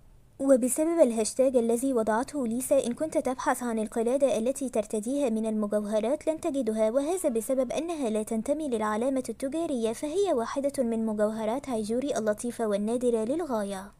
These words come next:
فالمجوهرات لا تباع على نطاق واسع في السوق، وعادة ما يتم توفير هذه القطع لكبار الشخصيات فقط التي يمكنهم شراؤها، وبذلك فقد بدلت ليسا دون قصد بين مجموعتين من المجوهرات.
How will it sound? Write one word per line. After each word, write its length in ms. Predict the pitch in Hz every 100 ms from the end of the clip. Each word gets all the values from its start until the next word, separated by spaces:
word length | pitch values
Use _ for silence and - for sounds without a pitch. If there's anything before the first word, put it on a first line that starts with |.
| - - - - - - - -
فالمجوهرات 880 | - 320 285 277 277 285 285 359 -
لا 100 | 240
تباع 380 | 233 226 269 302
على 220 | 254 220
نطاق 360 | 214 214 294 294
واسع 520 | 226 240 277 247 226
في 140 | -
السوق، 400 | 349 - 247 233
وعادة 460 | 262 302 359 349 254
ما 180 | 226 226
يتم 360 | 220 285 320
توفير 540 | 311 208 214 285 294 220
هذه 280 | 214 254 247
القطع 380 | - 294 302
لكبار 420 | 254 247 262 302 370
الشخصيات 680 | 320 226 - 233 214 262
فقط 360 | 294 285 302 294
التي 400 | 240 294 - 269
يمكنهم 480 | 220 269 262 240 214
شراؤها، 600 | - 220 320 220 220 214
وبذلك 640 | 247 269 269 359 370 247
فقد 380 | 220 214 220 214
بدلت 440 | 285 262 226 208
ليسا 280 | 262 311 269
دون 240 | 220 226 214
قصد 320 | 294 294 233
بين 380 | 220 220 214 214
مجموعتين 800 | 214 220 220 214 262 262 240 214
من 120 | 208
المجوهرات. 880 | 214 208 208 277 339 302 202 196